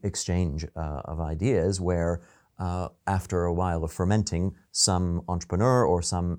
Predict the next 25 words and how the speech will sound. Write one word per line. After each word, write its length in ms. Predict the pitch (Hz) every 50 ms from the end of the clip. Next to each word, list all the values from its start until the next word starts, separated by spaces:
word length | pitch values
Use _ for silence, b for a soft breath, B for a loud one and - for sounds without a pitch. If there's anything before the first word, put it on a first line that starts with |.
| -
innovator 460 | - 92 92 85 85 82 82 82 80 -
is 80 | 85 82
going 220 | - 82 80 82
to, 220 | 78 - 82 80 78 b b b b b
to 100 | - -
pluck 420 | 82 - - 90 80 73 - - - -
the, 260 | 85 82 78 76 76
uh, 220 | 71 69 65 69 67 _
to, 120 | - - - _ _ _ -
to 100 | - 78
pluck 340 | - - - 85 78 - -
the, 220 | 73 71 71 71
uh, 200 | 69 67 67 69 69 b b b b b b _ -
the, 180 | 78 78 - -
the, 220 | 78 80 76 76 - -
the 220 | - 80 78 -
idea 500 | 76 78 73 76 82 85 82 76 71 71
when 140 | 76 78 76
it's 180 | 69 - -
ripe, 280 | - 76 76 73 - - - - - _ _
uh, 200 | 73 76 73 73 -
from, 400 | - - - - 76 78 73 76 b b b b b b b _ -
uh, 160 | - 78 76
what's, 360 | 73 - 76 80 76 - - -
what's, 240 | - 78 73 - -